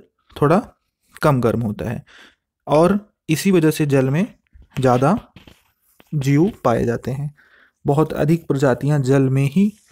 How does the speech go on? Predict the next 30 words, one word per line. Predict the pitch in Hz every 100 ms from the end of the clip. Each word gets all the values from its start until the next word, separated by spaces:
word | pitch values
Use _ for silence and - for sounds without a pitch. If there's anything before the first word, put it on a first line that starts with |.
| - _ _ _
पाई | 131 120
जाती | 113 110 127
हैं। | 123
तो | -
अगर | 143 151
कहा | 131 151
जाए | 139 123 170 - _ _ _ -
तो | 147 151 151 147 _ _ _ _ -
अपनी | - 151
पृथ्वी | 135 131 160
पर | 156 127 139 147 _ 123
जो | 131 131
नाइंटी | 123 139 147 175
परसेंट | 147 135 143 139
प्रजातियां | - 123 113 - 135 143
हैं | 135 185 _ _ - - - _ -
जीवों | 123 139 143 151
की, | 147 160 208 _ _ -
वो | 135 147 170 233 - _ _ -
महासागरों | 127 131 - 113 117 120
में | 113
ही | 110 123
हैं। | 113 101 - _ _ _ - -
ठीक | 147 180
है, | 202 - - - _ -
अब | 135
हम | 143 139
बढ़ते | 120 -
हैं | 123 185 - -
नेक्स्ट। | 120 107 -